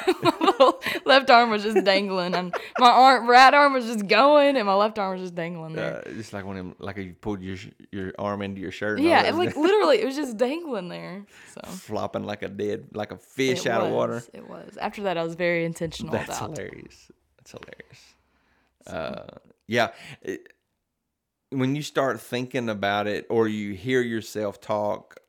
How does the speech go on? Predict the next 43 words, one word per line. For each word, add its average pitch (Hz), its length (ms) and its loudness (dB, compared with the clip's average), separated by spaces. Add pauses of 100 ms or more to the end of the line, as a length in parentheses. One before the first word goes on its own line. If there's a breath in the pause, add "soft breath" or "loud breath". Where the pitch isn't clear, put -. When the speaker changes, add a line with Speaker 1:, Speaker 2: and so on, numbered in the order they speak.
Speaker 2:
or 98 140 -10
Speaker 1:
Yeah, - 60 -8
I - 20 -8
don't 170 100 -8
Speaker 2:
see 175 120 -2
Speaker 1:
like 127 40 0
to 127 60 -2
hear 123 100 -2
Speaker 2:
yourself 113 200 -6
Speaker 1:
myself 110 260 -4
Speaker 2:
on 104 140 -6
Speaker 1:
talk 101 60 -10
Speaker 2:
video. 107 640 -4
Speaker 1:
or 170 120 -16
hear 175 120 -14
myself 165 300 -16
sing. 170 400 -14
Speaker 2:
Mm, 95 840 -10
you 113 160 -8
did 120 240 -2
awesome, 123 360 -2
by 101 140 -4
the 101 60 -6
way, 98 160 -8
on 85 100 -12
Sunday - 300 -16
Speaker 1:
Yeah, - 80 -14
Speaker 2:
morning. - 400 -16
Speaker 1:
thanks. - 160 -10
Speaker 2:
Awesome. 110 500 -6 (300)
Awesome. - 340 -16
You 107 80 -14
did. 104 320 -12 (220)
You 104 140 -16
did. 101 760 -8
You 104 320 -12
knocked 98 360 -10
it 95 100 -14
out 98 100 -8
of 92 60 -12
the 92 60 -14
park. - 440 -16 (560 soft breath)
Uh, 92 300 -8